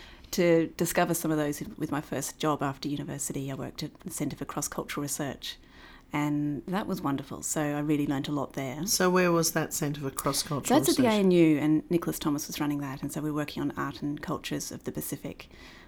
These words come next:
Speaker 1: And I got to work on lots of eighteenth century voyage, um, texts, lots of journals, you know, from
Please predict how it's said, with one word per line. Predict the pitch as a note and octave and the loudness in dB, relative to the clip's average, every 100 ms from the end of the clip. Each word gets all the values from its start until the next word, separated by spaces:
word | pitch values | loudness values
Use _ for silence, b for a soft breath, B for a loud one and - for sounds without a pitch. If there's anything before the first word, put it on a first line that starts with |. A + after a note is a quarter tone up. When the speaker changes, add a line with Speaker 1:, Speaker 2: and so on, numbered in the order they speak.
| - | -6
Speaker 1:
And | |
I | D#3 | -6
got | - | -4
to | |
work | E3+ D3 | -4 -2
on | D3+ | -2
lots | - - | -2 -6
of | D#3 - | -6 -4
eighteenth | D3 - | -4 -4
century | - - - D3 | -4 -4 -4 -4
voyage, | C3 C#3+ D3+ - - - - | -4 -4 -4 -6 -10 -16 -6
um, | D#3+ D#3 D3+ D#3+ F3+ - - | -4 -4 -4 -6 -8 -12 -12
texts, | - G#3 - - - | -4 -4 -4 -6 -6
lots | - D3+ | -6 -8
of | |
journals, | - D3+ F3+ A3+ C4+ - | -4 -2 0 -2 -2 -4
you | |
know, | C#3 | -6
from | - | -6